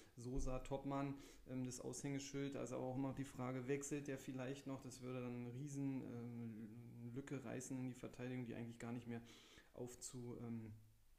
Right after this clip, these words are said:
ja, aufzuwiegen ist. Kabak hat man verpflichtet, sicherlich macht Sinn, guter Mann, ist jetzt aber aktuell auch noch verletzt, so dass wir aktuell da bei anderthalb Sternen, äh, landen.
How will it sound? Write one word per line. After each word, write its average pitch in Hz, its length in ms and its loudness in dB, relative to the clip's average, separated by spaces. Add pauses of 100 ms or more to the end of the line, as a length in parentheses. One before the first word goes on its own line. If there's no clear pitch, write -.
(160)
ja, 123 140 0
aufzuwiegen 120 1400 -4
ist. 135 260 -2 (380)
Kabak 135 460 2
hat 135 120 0
man 135 120 0
verpflichtet, 131 560 -4
sicherlich 131 400 -2
macht 120 240 -4
Sinn, 135 320 2
guter 131 240 -2
Mann, 123 280 2
ist 127 140 -2
jetzt 120 180 -4
aber 113 160 -2
aktuell 117 340 -4
auch 117 120 -4
noch 117 140 -4
verletzt, 127 460 -4 (420)
so 160 160 12
dass 165 180 12
wir 156 120 8
aktuell 156 320 4
da 143 200 8
bei 143 260 4
anderthalb 131 640 -2 (160)
Sternen, 120 600 -2
äh, 110 400 -4
landen. 117 560 -4